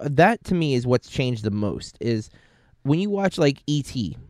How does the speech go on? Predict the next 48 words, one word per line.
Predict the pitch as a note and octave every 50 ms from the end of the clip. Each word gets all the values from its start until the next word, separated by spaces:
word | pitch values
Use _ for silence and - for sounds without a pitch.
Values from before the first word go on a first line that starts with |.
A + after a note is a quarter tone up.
| - - _ _ -
the, | C3+ C3 C3+ D3+ F3+ - -
the | - C3 C#3 D#3
kid | D3 - - - A3+ G#3+ G3+ F3+ D#3+ -
calls | - - G3 F#3 F#3 F3+ F3 D#3
his | - F3 D3 C3
brother | A#2+ - A#2 A#2+ C#3 D3 D3 A#2+
penis | G2+ - - - E3+ G3+ G#3 C#3+ -
breath, | - - - - - - - - -
you | - B2 B2+
know, | B2 B2+ C#3 D3 - _ _ _ _ _ _ _ -
um, | C#3 C#3 C3+ B2+ A#2 A2 A2 A#2+ - -
implying | C3+ C#3 C3+ A#2 - - D#3 D#3+ E3 D#3 D3 C#3 C3 C3 B2+ B2+ C3 _ _ _ _ _ _ _ _ -
that | C#3 C3+ D3+ D3 C3+ F#2+
his, | B2+ A#2+ D3 D3+ C#3 C#3 C#3 - -
he's | - C3+ C#3+ D#3+ D#3 C#3 -
had | D3+ D3 C#3
a | A#2+
penis | A2+ - - A3+ A3 E3+ B2+ -
in | A#2+ G#2
his | F#2+ F#2+
mouth, | G#2+ G2+ C#2+ G#1+ A#2 -
which | A#2+ C3+ C#3+ C#3 -
is | D#3+ C#3+ C3 C3 C#3+
not | F3 G#3 G#3+ G3+ F3+ - - _ -
appropriate | C3+ C3+ - G3 G3 F#3+ - D3+ C#3+ C3 A2+ F#2 -
now | B2 B2+ C3+ D#3 G#3 A#3+ G3 B2+ A2+
at | F#2+ G2+ G#2+
all. | G2+ C3+ F#3+ D#3+
Like, | A2+ A2+ A2 -
if | D3+
you, | F#3 A3+ B3+ B3 - - - _ _ _ _ -
if | - C#3+
you're | D3 F3+ A#3+ C4+ A#3 G3
a | D#3
writer | C3 A#2 G#2+ G#2 A2+ B2 C#3 C#3+ D#3
and | - - C3 A#2+ A#2
you | B2+ C#3+ D#3
imply | D#3+ D#3 D3 - - D3+ C3+ G#2 - E2+ D#2+ A2 B2+ -
that | B2+ B2+ A2+ - B1
one | A2 A2+ C3 D3+ F3 F#3
child | - F3+ E3+ D3+ C#3+ C#3 C3+
is | B2+ A#2
going | C3 B2+ B2 B2
to | A#2+ B2+
say | - C3+ A#2+ A2+
to | - B2+ A2
another | - A2 G#2+ A2+ A#2+ C3 - D#3
child, | - - - C3+ B2 A2 G2+ F2+ F2 A2